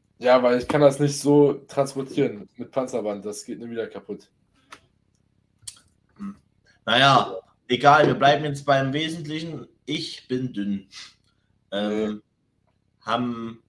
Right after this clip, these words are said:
Speaker 2: jetzt Check-in-Bild heute gemacht, sieht auf jeden Fall schon ein bisschen besser aus als die von vor einer Woche. Da sieht man auf jeden Fall, dass ich nicht mehr ganz so zugewässert bin. Ähm,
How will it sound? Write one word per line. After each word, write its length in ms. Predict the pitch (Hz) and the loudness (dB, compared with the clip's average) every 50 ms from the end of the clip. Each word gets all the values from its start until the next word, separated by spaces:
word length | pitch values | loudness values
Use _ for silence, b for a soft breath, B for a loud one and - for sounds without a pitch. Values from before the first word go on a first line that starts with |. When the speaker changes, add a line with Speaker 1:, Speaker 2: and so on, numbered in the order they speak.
| _ _ _ _ _ _ _ _ _ _ _ _ _ _ | _ _ _ _ _ _ _ _ _ _ _ _ _ _
Speaker 2:
jetzt 500 | _ 107 110 110 - - - - - _ _ _ _ _ | _ -8 -8 -8 -10 -14 -20 -20 -20 _ _ _ _ _
Check-in-Bild 480 | - 147 139 139 143 139 131 131 131 | -6 -4 -2 -2 -2 -2 -2 -2 -2
heute 180 | 123 123 127 131 | -2 -4 -4 -6
gemacht, 480 | - 131 127 131 131 135 135 - - _ _ | -6 -8 -6 -4 -4 -4 -6 -8 -12 _ _
sieht 340 | - - - - 117 113 104 | -20 -18 -16 -14 -14 -12 -10
auf 180 | - 110 107 - | -10 -10 -8 -8
jeden 280 | 120 117 - 120 120 | -10 -10 -8 -10 -6
Fall 200 | - 127 113 104 107 | -4 -2 -2 -2 -4
schon 120 | 113 120 | -6 -10
ein 60 | - | -12
bisschen 400 | - 123 123 - - 135 117 104 | -12 -12 -12 -10 -12 -14 -14 -6
besser 360 | - 117 127 131 - 147 120 - | -4 -2 -2 -2 -2 -2 -2 -2
aus 240 | - 117 123 123 | -2 -4 -4 -6
als 460 | 117 - - 98 - - - - - _ | -6 -6 -8 -8 -8 -10 -14 -18 -20 _
die 420 | - 208 202 196 196 202 202 - _ _ _ _ _ _ _ _ _ _ _ _ _ _ _ _ _ _ _ | -14 -12 -12 -10 -10 -10 -12 -12 _ _ _ _ _ _ _ _ _ _ _ _ _ _ _ _ _ _ _
von 360 | _ - - - 110 107 104 | _ -20 -14 -10 -8 -8 -8
vor 220 | 101 - - 113 107 | -8 -8 -8 -6 -4
einer 260 | 104 101 98 98 98 | -2 -2 -2 -2 -2
Woche. 480 | 110 120 123 143 147 156 196 - 196 - _ _ _ _ _ _ _ | -2 -2 0 0 -2 -2 -4 -8 -14 -20 _ _ _ _ _ _ _
Da 180 | - 107 101 101 | -8 -6 -6 -6
sieht 240 | 98 - 104 104 - | -8 -12 -16 -14 -12
man 80 | 113 | -10
auf 160 | 78 101 107 | -8 -8 -8
jeden 240 | 117 117 117 117 113 | -8 -8 -10 -10 -8
Fall, 180 | - - 110 98 | -6 -4 -4 -2
dass 140 | 104 104 104 | -4 -6 -8
ich 120 | 104 101 | -10 -14
nicht 140 | 113 113 110 120 | -14 -16 -12 -10
mehr 140 | 110 107 | -8 -8
ganz 380 | 104 - 104 107 107 107 - - | -6 -4 -4 -4 -6 -8 -10 -6
so 380 | - 110 107 101 95 95 95 - _ _ _ _ _ _ _ _ _ _ _ _ _ _ _ _ _ | -4 -2 -2 -2 -2 -4 -8 -14 _ _ _ _ _ _ _ _ _ _ _ _ _ _ _ _ _
zugewässert 800 | _ - - 143 139 135 135 113 127 127 127 - 131 123 - - | _ -6 -4 -2 -2 -2 -2 0 0 0 0 -2 -4 -6 -6 -6
bin. 400 | - 127 123 123 123 123 123 123 - _ _ _ _ _ _ _ | -4 -4 -4 -4 -4 -6 -8 -10 -16 _ _ _ _ _ _ _
Ähm, 460 | 90 90 90 87 85 85 90 87 - | -16 -14 -12 -12 -12 -12 -14 -16 -18